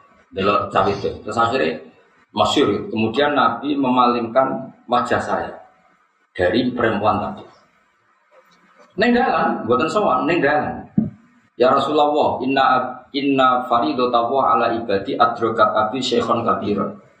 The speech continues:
Kula jak apal hadis. "Ya Allah, ya Rasulullah, aturan kewajiban haji adrokat abi syekhon kabiron." Aturan kewajiban haji sampai ke bapak saya dalam keadaan sudah sepuh, tidak bisa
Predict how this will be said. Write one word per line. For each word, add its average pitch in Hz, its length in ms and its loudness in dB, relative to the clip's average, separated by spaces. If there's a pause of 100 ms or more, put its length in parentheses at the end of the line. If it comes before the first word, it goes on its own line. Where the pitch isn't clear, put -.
(180)
Kula 147 160 2
jak 127 200 0
apal - 160 0
hadis. - 320 -4 (680)
"Ya - 160 2
Allah, - 520 -2
ya 113 120 4
Rasulullah, 123 640 2
aturan 143 400 0
kewajiban 131 480 2
haji - 520 -4 (440)
adrokat 139 520 0
abi 123 280 0
syekhon 120 400 -2
kabiron." 101 640 -4
Aturan 123 480 2
kewajiban 113 440 0
haji 175 480 -6 (960)
sampai 127 560 0
ke 131 80 -2
bapak 127 320 -2
saya 117 400 0
dalam 107 320 0
keadaan 92 400 0
sudah - 240 -2
sepuh, - 520 -4 (440)
tidak - 320 0
bisa 78 400 -2